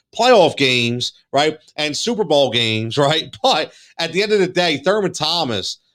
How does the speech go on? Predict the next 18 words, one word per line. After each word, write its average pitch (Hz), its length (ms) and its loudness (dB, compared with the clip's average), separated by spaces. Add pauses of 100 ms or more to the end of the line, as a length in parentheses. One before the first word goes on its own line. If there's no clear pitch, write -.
wa-, 143 320 0
wa-, 147 300 0
was 143 200 2
before 143 380 -2
his 123 200 -2
time, 113 380 -4
man. 92 300 -6 (220)
And 127 80 -10
I - 20 -6
think 160 180 -4
he, 165 120 -4
he, 160 200 -8
he 156 180 -8
gets 143 560 -6
kinda 156 340 0 (240)
jumbled 165 540 4
up, 135 320 0 (520)
right? 143 300 -2